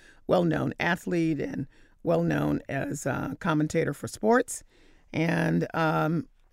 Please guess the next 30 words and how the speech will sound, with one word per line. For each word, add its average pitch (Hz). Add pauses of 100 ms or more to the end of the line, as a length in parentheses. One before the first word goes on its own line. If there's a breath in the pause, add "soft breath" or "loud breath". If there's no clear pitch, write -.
she 180
had 175
kept -
her 185
s-, - (320)
relationship 185
a 165
secret. 185
In 156
fact, 165 (300 soft breath)
she'd -
kept -
her 165
whole 160
being 156
as 143
a 143
gay 202
person 139
a 135
secret -
for -
many, 165
many, 135
many, 113
many -
years. - (400 soft breath)
In -
fact, 165
she 156